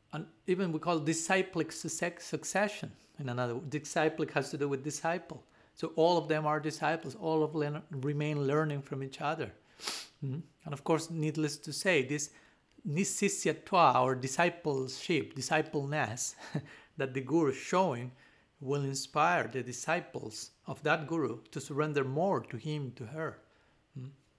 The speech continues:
So it's not that if you are a guru and you show your side as a disciple and learning as student, you will lose f-, the faith of your f-, students, so to say. It's exactly the contrary. So in Gaudiya Vaishnavism,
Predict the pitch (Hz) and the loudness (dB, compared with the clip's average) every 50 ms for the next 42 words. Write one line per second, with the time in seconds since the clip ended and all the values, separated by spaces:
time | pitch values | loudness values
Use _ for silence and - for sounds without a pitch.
0 | _ _ _ _ _ _ _ - - 139 131 131 156 160 165 147 143 131 - - | _ _ _ _ _ _ _ -8 -6 -6 -6 -2 -2 -2 -2 -2 -4 -8 -6 -10
1 | 202 - - 160 156 160 147 147 147 131 123 147 156 156 151 147 139 139 139 147 | -10 -8 -2 2 4 6 6 6 4 2 2 2 4 4 4 2 2 0 -2 -4
2 | 139 - - 147 147 143 143 135 127 131 131 - 156 143 143 135 135 135 - 147 | -4 -2 0 2 2 2 2 0 -2 -2 -4 -2 0 0 2 2 0 0 0 -2
3 | 135 139 131 - - 143 143 147 143 151 147 139 135 135 135 139 143 147 147 143 | -2 -2 -4 -2 -2 0 -2 -2 -4 -4 -6 -4 -4 -2 -2 0 0 0 -2 -4
4 | 143 131 131 - - 156 143 139 135 131 - - - - _ _ _ _ _ _ | -6 -6 -8 -6 -6 -6 -4 -4 -6 -8 -12 -16 -20 -20 _ _ _ _ _ _
5 | _ - 156 151 147 143 139 139 143 143 143 - - - _ _ _ _ - - | _ -6 -4 -2 0 0 2 2 2 2 0 -4 -8 -12 _ _ _ _ -20 -16
6 | - 135 127 - - 156 143 139 139 139 156 131 127 139 131 131 131 - - - | -16 -16 -16 -2 2 2 2 2 0 -2 -4 -4 0 -2 -2 -2 -2 -12 -18 -20
7 | _ - - - - - 147 139 135 120 113 107 - - 127 123 - - - - | _ -10 -8 -8 -4 -4 -4 -4 -4 -4 -8 -8 -8 -8 -8 -12 -12 -16 -16 -14
8 | - 131 - - 147 - - - - 139 139 - - - 139 143 135 - - 147 | -14 -14 -12 -14 -16 -10 -4 0 0 0 -2 -2 -8 -6 -6 -6 -6 -6 -6 -6
9 | 147 151 - - 131 107 104 - _ _ _ _ _ _ _ _ _ _ _ _ | -6 -6 -6 -8 -10 -10 -10 -16 _ _ _ _ _ _ _ _ _ _ _ _
10 | _ - - - 175 165 165 160 180 190 202 202 202 - 165 165 165 165 - 165 | _ -18 -2 2 2 2 4 4 8 8 8 8 8 6 6 4 4 2 0 -4
11 | 151 151 202 247 - - 147 131 131 - | -4 -4 -4 -6 -4 -6 -6 -6 -6 -10